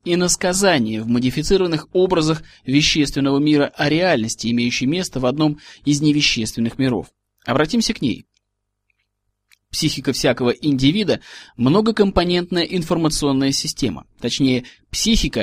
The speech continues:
информационно-метрическая система, поскольку психика — это прежде всего алгоритмика, а алгоритмика —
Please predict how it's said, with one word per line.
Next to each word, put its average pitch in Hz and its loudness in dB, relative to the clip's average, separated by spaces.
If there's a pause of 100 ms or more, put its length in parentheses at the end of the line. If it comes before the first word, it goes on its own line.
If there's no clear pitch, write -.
информационно-метрическая 151 0
система, 147 -2
поскольку 127 -2
психика — 151 -2 (240)
это 135 4
прежде 139 4
всего 156 2
алгоритмика, 156 -2 (200)
а 117 -4
алгоритмика — 127 -2